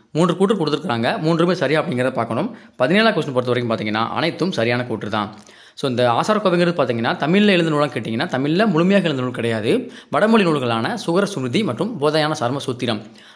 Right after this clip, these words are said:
அப்படிங்கிற நூல்லேருந்து கொஞ்சம் எடுத்திருப்பாங்க. அடுத்து பார்த்தீங்கன்னா, அந்த இதனுடைய பெயர் விளக்கம், ஆசாரக்கோவை அப்படிங்கிறது என்ன பொருள்னு பார்த்தீங்கன்னா, ஒழுக்கங்களை அடுக்கி கூறுகிறது அப்படிங்கிறது பொருள் வரும். அது சரிதான்.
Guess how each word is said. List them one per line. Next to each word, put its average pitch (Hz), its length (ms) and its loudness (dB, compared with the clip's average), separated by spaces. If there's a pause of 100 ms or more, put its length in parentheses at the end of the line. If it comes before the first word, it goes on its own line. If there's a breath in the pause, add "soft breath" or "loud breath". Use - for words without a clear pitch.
அப்படிங்கிற 170 360 2
நூல்லேருந்து 156 320 2
கொஞ்சம் 135 220 0
எடுத்திருப்பாங்க. 113 580 -2 (240 loud breath)
அடுத்து 180 280 2
பார்த்தீங்கன்னா, 147 260 0
அந்த 135 460 4
இதனுடைய 143 320 2
பெயர் 170 340 0
விளக்கம், 127 300 0
ஆசாரக்கோவை 135 580 0
அப்படிங்கிறது 123 520 0
என்ன 147 260 0
பொருள்னு 135 180 -2
பார்த்தீங்கன்னா, 123 380 -4
ஒழுக்கங்களை 160 360 0
அடுக்கி 135 320 -2
கூறுகிறது 113 480 -2
அப்படிங்கிறது 113 280 -4
பொருள் 117 240 -4
வரும். 113 220 -2
அது 127 160 -2
சரிதான். 110 440 -4